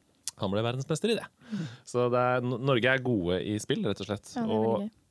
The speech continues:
Speaker 1: eh, jeg skal ikke snakke evig mye om dette, men Norge er generelt gode på teknologi. Vi er langt framme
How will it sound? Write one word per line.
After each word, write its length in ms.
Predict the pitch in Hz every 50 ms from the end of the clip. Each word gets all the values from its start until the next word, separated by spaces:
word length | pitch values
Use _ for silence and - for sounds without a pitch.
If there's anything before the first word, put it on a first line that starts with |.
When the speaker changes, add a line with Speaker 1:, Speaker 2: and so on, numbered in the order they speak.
| _ -
Speaker 1:
eh, 240 | 101 98 104 104 104
jeg 80 | 104
skal 140 | - - 104
ikke 140 | - 113 117 104
snakke 160 | - 110 95
evig 240 | 98 101 90 98 95
mye 120 | 104 95
om 80 | 95 98
dette, 200 | 98 - 117 117
men 220 | 117 113 117 113 - - _ 113
Norge 240 | 110 110 98 92
er 160 | 101 101 98 95
generelt 340 | - 123 117 110 113 117
gode 200 | 123 127 110 92
på 80 | - -
teknologi. 500 | - - - 107 117 123 113 117 135 139 - - _ - - - - _ -
Vi 100 | 113 110
er 120 | 110 110 113
langt 340 | 113 107 104 113 123 113 -
framme 360 | - 127 117 90 82 82